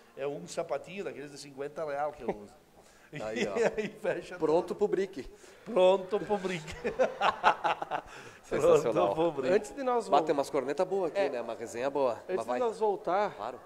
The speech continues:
Speaker 3: pra falar mais do esporte, né? E com o Chico tem um cara que é nosso amigo em-, nosso amigo comum, que eu fiz questão de mandar pra ele ontem à noite. Depois que nós tava falando, eu mandei, "Pá, preciso mandar pro cara pra ele gravar." Pode ser, Matheus? Nosso querido amigo Sandro Sotile.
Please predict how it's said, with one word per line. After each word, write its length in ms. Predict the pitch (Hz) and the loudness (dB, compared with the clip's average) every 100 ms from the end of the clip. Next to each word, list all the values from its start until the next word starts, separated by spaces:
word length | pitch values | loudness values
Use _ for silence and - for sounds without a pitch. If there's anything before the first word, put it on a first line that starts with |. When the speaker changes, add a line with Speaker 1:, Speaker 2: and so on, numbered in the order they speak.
| - | -8
Speaker 3:
pra 140 | 165 | -8
falar 640 | 160 - 160 147 156 175 165 - - - - - | -6 -6 -6 -2 -2 -2 -4 -14 -20 -20 -20 -16
mais 360 | 143 156 190 160 | -4 -2 -2 -4
do 100 | 160 | -12
esporte, 600 | 151 - 160 190 190 160 | -14 -2 4 4 2 -4
né? 220 | 156 190 | -2 0
E 120 | 160 | -2
com 200 | - 165 | -4 -4
o 60 | 160 | -4
Chico 240 | - 202 | -6 -10
tem 120 | 214 | -8
um 60 | 247 | -6
cara 280 | 208 214 226 | 2 4 4
que 120 | 226 | 4
é 120 | 208 | 4
nosso 320 | 196 214 214 214 | 4 2 0 -4
amigo 300 | 185 196 180 | -2 -6 -8
em-, 140 | 190 180 - - - - - | -12 -14 -20 -20 -20 -20 -14
nosso 240 | 151 156 165 | -10 -8 -6
amigo 240 | 165 175 | -8 -8
comum, 480 | - 190 170 196 226 - - - - | 2 2 4 -2 -2 -10 -20 -20 -20
que 80 | - | -10
eu 40 | 165 | -8
fiz 160 | 185 | -8
questão 340 | - 180 - 190 | -8 -6 -6 -4
de 80 | |
mandar 220 | 202 165 165 | -6 -6 -6
pra 120 | 180 | -6
ele 100 | 185 | -4
ontem 240 | 196 196 | -6 -2
à 60 | 185 | -2
noite. 280 | 170 190 190 | 0 -4 -6
Depois 280 | 156 226 | -2 -2
que 120 | 233 226 - 202 | -2 -12 -14 -8
nós 140 | 175 | -6
tava 160 | 175 190 | -2 -4
falando, 240 | 175 190 | -2 -4
eu 60 | 208 | -4
mandei, 180 | 196 196 | -6 -8
"Pá, 240 | - 208 | -4 -4
preciso 220 | 214 214 | -4 -10
mandar 260 | 202 190 196 | -10 -10 -12
pro 120 | 190 | -14
cara 240 | - 180 180 | -8 -8 -6
pra 100 | 185 | -8
ele 100 | 185 | -8
gravar." 360 | 180 160 151 165 - - | -2 -2 0 -4 -10 -10
Pode 180 | 180 175 | -6 -2
ser, 80 | 226 | 0
Matheus? 400 | 269 262 160 - - - - - | 2 0 0 -6 -20 -20 -20 -20
Nosso 360 | 175 190 185 185 | -2 -2 -2 -8
querido 320 | - 196 214 | -8 -8 0
amigo 400 | 208 185 220 208 | 0 2 -2 -2
Sandro 500 | 170 - 226 269 269 | -6 2 6 6 2
Sotile. 800 | 247 220 190 - - 214 254 262 | -4 -2 -2 -4 -6 -2 -2 -2